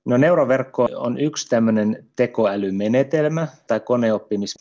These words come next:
ja näitä koneoppimismenetelmiä me ylipäätään tarvitaan tässä ainakin kahteen erilaiseen tehtävään. Et ensinnä meidän täytyisi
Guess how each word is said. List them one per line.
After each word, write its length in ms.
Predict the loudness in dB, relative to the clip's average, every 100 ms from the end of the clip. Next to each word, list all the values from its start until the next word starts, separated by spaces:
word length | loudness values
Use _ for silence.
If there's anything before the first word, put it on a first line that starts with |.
| _ -10
ja 160 | -4
näitä 340 | -2 -2 -2 -2
koneoppimismenetelmiä 1400 | 0 2 0 0 -2 2 2 2 2 0 0 0 -2
me 180 | -4 -4
ylipäätään 680 | 0 0 2 0 0 -4 -2
tarvitaan 520 | -2 -2 -2 -4 -4
tässä 320 | -4 -4 -8 -8 _ -20 -20 _ _ -4
ainakin 440 | 0 2 2 -2
kahteen 540 | 0 0 0 -2 0 0
erilaiseen 560 | 0 -2 -4 -6 -8 -6
tehtävään. 560 | -8 -6 -10 -10 -10 -14 -20 -20 _ -12
Et 80 | -2
ensinnä 380 | 0 0 0 0
meidän 340 | 0 0 0
täytyisi 460 | -2 -2 -10 -16